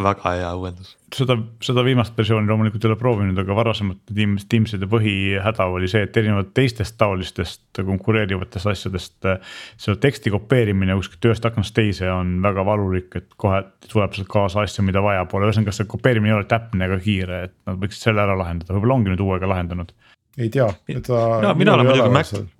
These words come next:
Speaker 1: Maci kasutaja ja,
Speaker 3: Maci
Speaker 1: ja ma
Speaker 3: kasutajad ei
Speaker 1: kirun-,
Speaker 3: saa seda esialgu.
Speaker 1: just, et see uuendus, mis on kõik hästi ägedaks, on Windowsil ja Macil on see asi veel mitu korda hullem, kui oli sellel vanal Windowsi versioonil. Ma mõtlen siis selle jõudlust ja kiirust. Nii et elagu Windows.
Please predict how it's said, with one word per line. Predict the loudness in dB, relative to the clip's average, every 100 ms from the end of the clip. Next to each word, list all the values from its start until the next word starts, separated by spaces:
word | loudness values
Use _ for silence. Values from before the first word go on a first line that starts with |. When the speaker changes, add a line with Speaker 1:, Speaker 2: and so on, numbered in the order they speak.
| _ 0
Speaker 1:
Maci | 0 2 2
kasutaja | 2 0 -6 -2 0 0
ja, | 0 0 -2 -2
Speaker 3:
Maci | 0
Speaker 1:
ja | 0
ma | 2
Speaker 3:
kasutajad | 2 4 2
ei | 4
Speaker 1:
kirun-, | 6 6
Speaker 3:
saa | 4
seda | -2 -4
esialgu. | -2 -4 -4 -6 -4
Speaker 1:
just, | 0 0 0 -12 -16 -8
et | -6
see | 0
uuendus, | 2 2 0 -2 -4 -6
mis | -4
on | -2
kõik | 0 0 -2
hästi | -4 -2 -2
ägedaks, | -2 -2 -6 -10 -10
on | -6
Windowsil | -6 -6 -8 -10 -10
ja | -4
Macil | -4 -4 -6 -6
on | -8
see | -4
asi | -4 -4 -8 -12 -2
veel | 2 2
mitu | 0 -4 -4
korda | -2 -2
hullem, | -4 -2 -4 -6
kui | -6
oli | -6 -10
sellel | -12 -8
vanal | -8 -6
Windowsi | -6 -8 -12 -14
versioonil. | -14 -16 -18 -20 _ _ _ _ _ _ -6
Ma | -4
mõtlen | -4 -8
siis | -8 -10
selle | -4 -2
jõudlust | -2 -4 -14 -14
ja |
kiirust. | -8 -6 -8 -14 -20 _ -20 _ _ -20 -20 -20 -20 _ _ _ -4
Nii | 0
et | 0 0
elagu | 0 2
Windows. | 0 0 -4